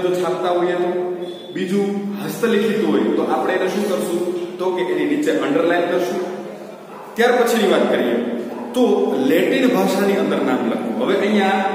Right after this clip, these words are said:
આંબો છે એને મેંગો કહીએ છીએ, તો આમાં મેંગો નામનો શબ્દ કે છે જ નહીં, આ લેટિન ભાષા છે, Mangifera indica. તો અહીંયા શબ્દો છે એ આપણા માટે નવા લાગશે, કેમ કે લેટિન ભાષા છે એ આપણા ભારતીયો માટે સાવ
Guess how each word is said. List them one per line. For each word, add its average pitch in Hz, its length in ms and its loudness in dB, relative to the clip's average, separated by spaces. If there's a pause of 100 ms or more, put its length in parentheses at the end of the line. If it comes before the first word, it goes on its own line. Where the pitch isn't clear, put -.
(420)
આંબો 214 220 2 (120)
છે 202 160 4
એને 180 200 2
મેંગો 165 220 0 (100)
કહીએ 131 280 2
છીએ, - 160 0
તો 143 60 0
આમાં 160 220 0
મેંગો 185 280 2
નામનો 185 220 2 (100)
શબ્દ 180 180 0 (100)
કે 160 100 2 (100)
છે 165 160 2
જ - 100 2
નહીં, - 160 0
આ 147 160 0
લેટિન - 380 0
ભાષા - 360 -2
છે, - 160 -6
Mangifera 135 640 -2 (100)
indica. - 340 -2 (680)
તો 185 60 -6 (100)
અહીંયા 202 600 0
શબ્દો 233 260 2 (100)
છે 196 160 0
એ 185 120 0
આપણા 202 260 2
માટે 196 240 0
નવા 220 260 2
લાગશે, - 300 0
કેમ - 160 -4
કે 165 140 -2
લેટિન - 320 0
ભાષા 160 340 -2
છે - 100 -6 (480)
એ - 100 -6
આપણા 175 400 -2
ભારતીયો 180 420 -2
માટે 160 260 -2
સાવ 190 100 -2